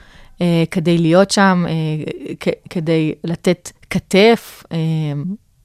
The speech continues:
ועוד ועוד, אבל בואי נגיד שלעמוד עם פונפונים ולהגיד, "יאללה, יאללה, יאללה", זה פחות. אה, אני לא יודעת על מי זה עובד גם, אה,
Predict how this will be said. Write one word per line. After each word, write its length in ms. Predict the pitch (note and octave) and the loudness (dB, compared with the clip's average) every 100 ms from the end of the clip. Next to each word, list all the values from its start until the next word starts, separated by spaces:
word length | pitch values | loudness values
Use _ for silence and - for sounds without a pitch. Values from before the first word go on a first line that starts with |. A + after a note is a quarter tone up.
| - | -8
ועוד 320 | F3 D#3+ E3+ D#3+ | 0 2 2 0
ועוד, 220 | F3+ E3 | 0 0
אבל 240 | D3+ D#3 D3+ - - - _ _ _ - | 2 0 -2 -10 -20 -20 _ _ _ -2
בואי 140 | F#3 G#3 | 2 4
נגיד 320 | G#3 G3 G#3 | 4 2 0
שלעמוד 1120 | - F#3+ E3+ E3 D#3+ D3+ F3 G3+ F#3 F3 F#3 | 4 4 4 2 0 -4 -8 -4 0 4 4
עם 100 | G#3 | 4
פונפונים 500 | G#3 F3+ F3+ F#3+ F#3+ F#3+ | 2 0 2 2 4 2
ולהגיד, 360 | E3 E3 F3 | 2 0 0
"יאללה, 300 | E3+ F#3 G3 | 2 4 4
יאללה, 280 | F3 F#3 F#3 | 4 4 4
יאללה", 400 | F3 F#3+ A3 C4 - - | 4 4 6 4 0 -6
זה 220 | D#3+ F#3+ | 0 2
פחות. 560 | F#3+ F#3 E3 C#3+ - - _ _ - | 2 0 -2 -2 -6 -20 _ _ -8
אה, 160 | E3 E3 | -6 -4
אני 160 | D#3+ | 4
לא 80 | F#3 | 6
יודעת 220 | G3+ G#3+ | 6 4
על 120 | E3+ | 2
מי 120 | E3+ F3+ | 2 2
זה 100 | E3+ | 2
עובד 320 | D3 D3+ D#3 | 2 -2 2
גם, 280 | G3 A#3 E4 - | 4 4 2 -10
אה, 40 | - | -6